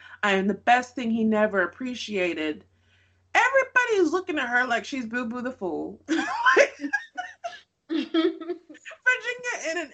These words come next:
Speaker 1: interview, is like, "I don't really," was it an interview or even right there? She said, "I don't really get how it could be a tough decision at this point." <laughs>
Speaker 2: Mm-hmm.
Speaker 1: And Virginia straight out asked her, "What was your thought process in
Speaker 2: <laughs>
Speaker 1: thinking of saying yes?"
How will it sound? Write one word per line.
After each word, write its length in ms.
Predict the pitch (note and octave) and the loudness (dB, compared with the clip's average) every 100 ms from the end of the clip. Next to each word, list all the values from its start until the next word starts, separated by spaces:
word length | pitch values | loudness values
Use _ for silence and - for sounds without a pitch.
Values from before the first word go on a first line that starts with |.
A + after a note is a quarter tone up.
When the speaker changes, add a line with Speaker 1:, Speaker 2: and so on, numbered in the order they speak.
| C#4 | -6
Speaker 1:
interview, 340 | D4+ C#4 C#4+ | -6 -8 -8
is 200 | C4+ C4 | -8 -8
like, 220 | A#3 A#3 - | -6 -6 -2
"I 80 | G#3+ | 0
don't 140 | D4 C#4+ | 0 0
really," 280 | C#4+ C4 - _ _ _ | -6 -10 -16 _ _ _
was 120 | D#4 F4+ | -8 -4
it 140 | F#4 | -2
an 100 | C#4 | -2
interview 340 | C#4+ G#4+ B4+ B4 | -4 -8 -6 -4
or 60 | |
even 180 | D#4 D#4 | -2 -2
right 220 | C#4 B3+ | -4 -6
there? 120 | B3+ C4 | -4 -6
She 120 | C4+ | -4
said, 240 | C#4+ D#4 - | -4 -4 0
"I 80 | C4 | 2
don't 140 | E4+ | 2
really 180 | F4+ G4 | 0 -2
get 180 | D4+ C#4+ | -2 -2
how 160 | B3+ A#3+ | 0 -2
it 80 | G#3+ | -2
could 120 | A3 | -6
be 100 | G3 | -4
a 60 | F3+ | -2
tough 240 | A3+ G#3+ | -2 -4
decision 360 | G#3 F#3 G#3+ F#3+ | -6 -4 -2 -2
at 160 | D3+ | -6
this 160 | - - | -8 -12
point." 640 | _ - A3 A3+ C4 - - | _ 2 2 2 -4 -6 -16
<laughs> 60 | - C5 _ B3 | -12 -12 _ -14
Speaker 2:
Mm-hmm. 320 | B3+ D4+ D4+ | -6 -4 2
Speaker 1:
And 180 | F#4+ F4 | 2 6
Virginia 440 | F4 D4 F#4 A4 | 4 4 0 -2
straight 320 | A4 - A3+ | -4 -2 0
out 180 | A3+ G#3+ | 2 0
asked 320 | - A3 G#3+ | -2 -6 -8
her, 220 | E3+ C#3+ - _ _ F#3 | -12 -14 -18 _ _ -8
"What 220 | G#3 G#4+ | -4 -2
was 200 | C5 F#4 | 0 0
your 160 | C#4+ F4 | 2 0
thought 380 | F4 B3+ A4 - | 0 -2 -2 -2
process 520 | A#3+ G3 - G#3+ - | -2 -2 -2 -2 0
in 120 | A3 | -2
Speaker 2:
<laughs> 80 | B3 | -2
Speaker 1:
thinking 260 | A#3+ D#4 C4 | 2 4 4
of 100 | C4 | -2
saying 400 | - B3 A3 F#3 | 0 0 0 -2
yes?" 420 | G4+ - - | -6 -8 -14